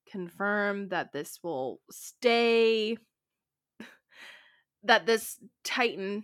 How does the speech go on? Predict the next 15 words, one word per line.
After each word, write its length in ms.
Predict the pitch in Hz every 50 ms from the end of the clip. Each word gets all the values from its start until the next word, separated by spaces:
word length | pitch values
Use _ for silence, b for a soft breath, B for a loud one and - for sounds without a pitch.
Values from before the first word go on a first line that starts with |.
| - -
A 120 | - 220
K 420 | 220 - 214 180 - 180 180 - -
A 40 | -
Eren, 500 | 262 277 285 254 208 208 196 208 226 247 240 b b b b b b b b -
will 280 | 208 240 233 - - -
always 420 | 240 254 262 269 262 254 254 233
remain 380 | 247 226 233 233 233 233 226 220
an 140 | 214 208 -
ally 400 | 147 196 226 233 233 226 214 214
to 260 | - - 233 - -
us, 480 | - 381 320 254 240 277 - - - - -
you 160 | - 247 240
know? 340 | 233 226 220 226 226 190 - _ _ _ _ _ -
So, 100 | 240 233
yeah, 440 | 226 220 233 254 285 269 208 202